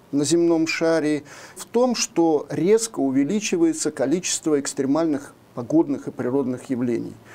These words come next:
Поэтому, когда к нам приходят морозы, обыватели, да и некоторые учёные начинают вдруг говорить о глобальном похолодании, о том, что учёные обманываются. На самом деле всё это является проявлением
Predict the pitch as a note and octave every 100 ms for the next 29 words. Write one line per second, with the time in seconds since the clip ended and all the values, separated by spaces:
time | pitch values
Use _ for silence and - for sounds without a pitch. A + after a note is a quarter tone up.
0 | - - D#3 G3 A3+ G#3+ G3+ - G3 E3+
1 | F3 G#3 F#3 D#3 - E3+ D#3+ C3+ - -
2 | D#3 - D3+ C3 C#3 D3+ C4 A3 A#2 -
3 | - - - - - C#3+ D3 E3 A3+ A3+
4 | F#3+ G3 D#3 - D#3+ E3+ G#3 - C#3+ C3
5 | B2 B2 F#3 G3 F#3 E3+ D#3+ - - B2+
6 | - D3+ G3 C3+ B2+ E3 F#3 B2 A#2 C3
7 | F3+ - - - - - - C3+ C#3 C3
8 | D3+ D#3+ C3+ B2+ - B2 B2+ A#2 A#2+ A2
9 | B2 - - - G3 G3 - C#3+ C#3 F3
10 | E3 C#3+ C3+ B2 C#3 B2+ A#2 - - -
11 | C3 C3+ G#3+ B3 A#3 F3+ C3+ C#3 A2+ A#2+
12 | - - - - - F#3 G#3 C#3+ C3 C3
13 | D#3 F3+ F3 - D#3 D3+ - - - D3+
14 | C3+ B2+ C#3+ E3+ D#3+ D#3+ C#3+